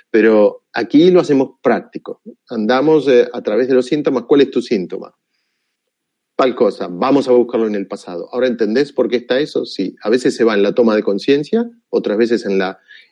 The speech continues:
descarga de emociones y la reprogramación de esas escenas, y otras veces en cambios de vida que tienen que hacer además las personas, pero que en Humano Puente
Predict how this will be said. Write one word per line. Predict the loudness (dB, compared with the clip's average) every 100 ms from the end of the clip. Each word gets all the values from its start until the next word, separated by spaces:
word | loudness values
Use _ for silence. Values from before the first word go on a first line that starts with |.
| _ -6
descarga | -4 -4 -2 2 4 6
de | 6
emociones | 4 2 2 4 4
y |
la | 2
reprogramación | 2 0 2 0 -2 -6 0 0 2
de | 0 0
esas | -2 -4 -6
escenas, | -6 -4 -4 -6 -12 _ -20 _
y | 2
otras | 4 4
veces | 4 2 2
en | 0 -2 -12 -6
cambios | -2 0 2
de | 6
vida | 6 6 2
que | 0
tienen | 2 2
que | 0
hacer | -2 0 0
además | 0 -2 -2 -2 -4
las | -8 -6
personas, | -6 -4 0 0 0 -4 -8 -4
pero | -2 0
que | 0
en |
Humano | 0 0 0
Puente | 4 4 2 0 -2 -2